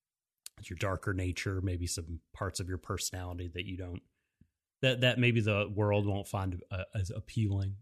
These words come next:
You know, it's about feeling different and being different and, and alienation and all those kinds of, of existential big words. Um, and so,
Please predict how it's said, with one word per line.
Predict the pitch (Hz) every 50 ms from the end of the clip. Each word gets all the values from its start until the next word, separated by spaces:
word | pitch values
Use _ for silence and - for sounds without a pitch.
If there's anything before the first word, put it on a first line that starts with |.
| -
You | - - 98
know, | 98 98
it's | 101 - -
about | 110 117 113 110 -
feeling | - - 117 113 110 113 107 104
different | 92 104 101 - - 113 104 95
and | 92 87 85
being | - 98 98 104 104 101 98 98 101 - _ _ _ _ _ _ _ _ _ _ _ _ _ _ _ _ _ _
different | - 117 110 - - 113 101 104 113 107
and, | - 90 87 85 85 85 -
and | - 92 87 87 85 82 85 - _ _ _ -
alienation | 110 110 110 107 107 107 104 101 101 98 - - - 107 95 95 90
and | 82 80 82 80 - _ _ _ _ _ _ _ _ - _
all | - 127 139 139
those | 127 123 117 -
kinds | - - 104 98 95 87 -
of, | 90 87 85 - - - _ _ _ _ -
of | 104 90 85 -
existential | 101 98 - - 104 90 - - 95 87 - - 95
big | 80 80 82 82 - -
words. | 90 85 85 85 82 - - - - _ _ _ _ _ _ _ _ _ _ -
Um, | 90 87 85 80 82 80 80 80 _ _ _ _ _ _ _ _ _ _ _ _
and | 98 95 95
so, | - - - 104 95 92 92 90 90 87 87 87 87